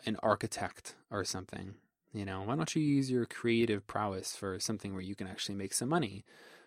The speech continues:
You know, somebody might say, as an example. So, uh, throughout that whole spectrum,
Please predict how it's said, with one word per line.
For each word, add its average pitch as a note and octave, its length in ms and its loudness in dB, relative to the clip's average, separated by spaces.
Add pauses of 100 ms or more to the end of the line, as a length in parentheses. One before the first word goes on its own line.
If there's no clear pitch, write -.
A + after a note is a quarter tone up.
(100)
You G#2 80 -6
know, F#2+ 100 -4
somebody F#2+ 360 -4
might G2 200 -10
say, F#2+ 340 -8 (420)
as - 60 -14
an G2+ 80 -6
example. F#2+ 500 -4
So, G2 360 2 (340)
uh, G2 200 2 (100)
throughout C#3 240 12
that B2 160 4
whole C#3+ 300 12
spectrum, G#2 760 4